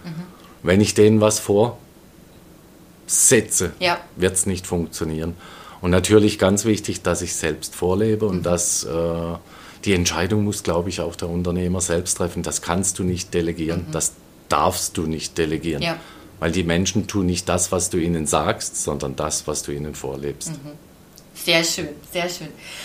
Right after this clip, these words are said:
Speaker 1: Was ich auch toll finde, ich durfte ja heute beim Livegang mit dabei sein und mir auch, äh, da ein paar Einblicke, äh, oder, äh, habt, äh, die App auch schon gesehen. Und was ich großartig finde, und das ist, ein,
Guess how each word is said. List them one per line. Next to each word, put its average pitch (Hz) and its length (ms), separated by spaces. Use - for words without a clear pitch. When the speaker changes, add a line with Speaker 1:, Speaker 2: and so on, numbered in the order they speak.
Speaker 1:
Was 196 200
ich 233 180
auch 190 120
toll 240 260
finde, 247 240
ich 220 100
durfte 226 300
ja 185 200
heute 285 340
beim 202 200
Livegang 294 600
mit 247 120
dabei 226 460
sein 311 240
und 254 140
mir 233 180
auch, 226 220
äh, 214 480
da 208 240
ein 214 100
paar 208 220
Einblicke, 226 560
äh, 196 140
oder, 185 300
äh, 185 320
habt, - 300
äh, 185 140
die 180 160
App - 160
auch 196 160
schon 190 260
gesehen. 226 400
Und 196 180
was 208 160
ich - 120
großartig 233 640
finde, 220 260
und 202 100
das 196 140
ist, 202 120
ein, - 120